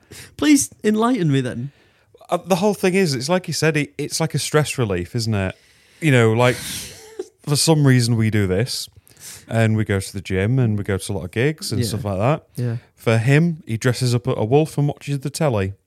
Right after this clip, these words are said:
Speaker 2: So,
Speaker 1: <laughs>
Speaker 2: I can, I can
Speaker 1: But
Speaker 2: kind of get
Speaker 1: surely
Speaker 2: it.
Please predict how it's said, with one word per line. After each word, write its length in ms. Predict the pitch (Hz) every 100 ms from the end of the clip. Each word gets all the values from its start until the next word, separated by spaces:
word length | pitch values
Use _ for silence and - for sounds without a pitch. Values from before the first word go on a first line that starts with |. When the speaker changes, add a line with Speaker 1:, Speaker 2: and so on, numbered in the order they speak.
| _ _ _ _ _ _ - - - _ _ _ -
Speaker 2:
So, 500 | 214 - 147 151 151 - _ _ _ -
Speaker 1:
<laughs> 0 | 185 - - -
Speaker 2:
I 60 |
can, 280 | 180 180 156
I 120 | 165
can 320 | 160 147 127 - _ _ -
Speaker 1:
But 80 | 135
Speaker 2:
kind 160 | 175 214 302
of 100 | 269
get 80 | 330
Speaker 1:
surely 40 |
Speaker 2:
it. 300 | - - -